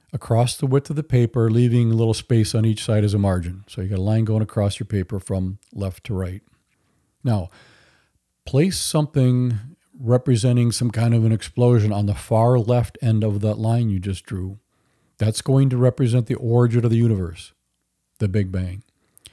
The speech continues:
So label that as being fifteen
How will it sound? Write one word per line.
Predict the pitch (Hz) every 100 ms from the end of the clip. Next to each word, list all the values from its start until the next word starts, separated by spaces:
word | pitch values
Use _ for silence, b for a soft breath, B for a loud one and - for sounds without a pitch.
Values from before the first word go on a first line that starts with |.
| b b b b b b b b
So | - 131 123 120 - 156
label | 117 104 123 160 160 143
that | 139
as | 127 117
being | 104 117 120 120 117 117 113 110 127 - _ _
fifteen | - 160 151 - - 143 135 131 131